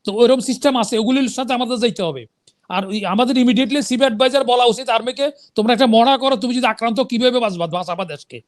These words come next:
তাহলে ওখানের মধ্যে উনি থাকবে, তাহলে এদের টাইম দিলে এটা, এটা, এটা, এটা প্র্যাকটিসে মানুষ ইয়ে হয়, পারফেক্ট হয়। তো সেটা, এগুলি তো আমাদের কোনো কিছু না, আমরা খালি গল্প বলতে আছি। আমরা ওই যে নাবালক ছেলে পেলেদের এগুলি করছে, কনসিকুয়েন্স তারা ইয়ে করতেছে না। তাদের এখনো সময় আছে,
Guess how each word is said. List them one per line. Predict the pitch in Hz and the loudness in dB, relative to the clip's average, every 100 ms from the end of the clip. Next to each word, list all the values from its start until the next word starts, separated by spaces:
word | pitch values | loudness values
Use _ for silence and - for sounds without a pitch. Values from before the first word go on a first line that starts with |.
| _ _ _ _ | _ _ _ _
তাহলে | - 233 | 2 4
ওখানের | 240 220 262 269 | 4 4 2 2
মধ্যে | 269 | 0
উনি | 240 269 | 0 0
থাকবে, | 220 233 214 151 _ _ | -2 -2 -4 -4 _ _
তাহলে | 214 220 | -2 0
এদের | 254 269 | 2 2
টাইম | 208 233 262 | 0 0 0
দিলে | 269 262 | 2 2
এটা, | 226 254 220 | 2 -4 -8
এটা, | 214 214 | -12 -10
এটা, | 226 247 | -8 -8
এটা | 214 214 | -6 -8
প্র্যাকটিসে | 208 220 254 240 247 | -8 -6 -4 -4 -4
মানুষ | 226 240 | -6 -6
ইয়ে | 220 214 | -2 0
হয়, | 196 | 0
পারফেক্ট | 208 208 240 - | -2 -4 -6 -8
হয়। | 143 - - _ - | -12 -14 -20 _ -8
তো | |
সেটা, | 196 220 269 | 0 2 4
এগুলি | 240 233 269 | 2 2 2
তো | 277 | 2
আমাদের | 262 262 | 2 0
কোনো | 269 285 | 0 0
কিছু | 285 254 | 2 0
না, | 226 | 0
আমরা | 226 | 0
খালি | 240 247 | 0 2
গল্প | 262 | 0
বলতে | 254 226 190 | 0 -6 -6
আছি। | 160 135 123 _ _ _ | -8 -10 -20 _ _ _
আমরা | 202 233 | -2 2
ওই | 269 254 | 4 2
যে | 277 233 202 _ - | 0 -4 -6 _ 0
নাবালক | 220 254 269 254 | 2 4 4 2
ছেলে | 254 269 | 2 2
পেলেদের | 247 247 254 | 0 -2 -2
এগুলি | 247 262 | -2 -2
করছে, | 220 240 | -4 -6
কনসিকুয়েন্স | 220 208 233 262 - | -8 -6 -6 -8 -8
তারা | 254 254 - _ _ | -8 -8 -12 _ _
ইয়ে | 233 254 | -4 -2
করতেছে | 254 233 170 | -4 -6 -10
না। | 139 113 _ _ - | -12 -16 _ _ -8
তাদের | 190 214 285 | -2 2 2
এখনো | 262 233 302 269 | 2 0 -2 -2
সময় | 277 311 285 | -2 0 -2
আছে, | - 320 | -2 -8